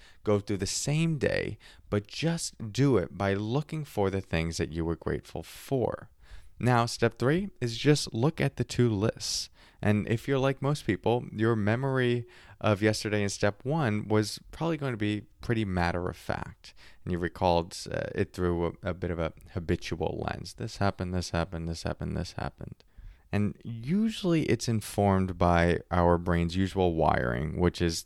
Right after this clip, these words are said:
through the negativity bias, the tendency to focus more on what could go wrong rather than what can go right. And I know all of us are familiar <laughs> with that.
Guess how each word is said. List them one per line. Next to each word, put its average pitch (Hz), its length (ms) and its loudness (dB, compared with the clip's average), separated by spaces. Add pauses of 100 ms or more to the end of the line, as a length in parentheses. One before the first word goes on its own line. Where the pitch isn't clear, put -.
through 85 480 2
the 85 100 -2
negativity 82 580 -2
bias, - 460 -6
the 85 140 -6
tendency 90 400 0
to 85 60 -4
focus 82 360 -2
more 87 180 0
on 82 80 0
what 85 140 0
could 85 100 -4
go 87 180 2
wrong 180 680 2
rather 123 360 4
than 117 160 2
what 104 160 4
can 104 120 -2
go 98 140 4
right. 69 400 4 (360)
And 92 200 0
I 98 80 2
know 156 420 0
all 107 260 0
of 104 120 0
us 95 220 2
are 90 240 2
familiar 107 680 4
<laughs> - 40 -2
with - 240 -4
that. - 320 -6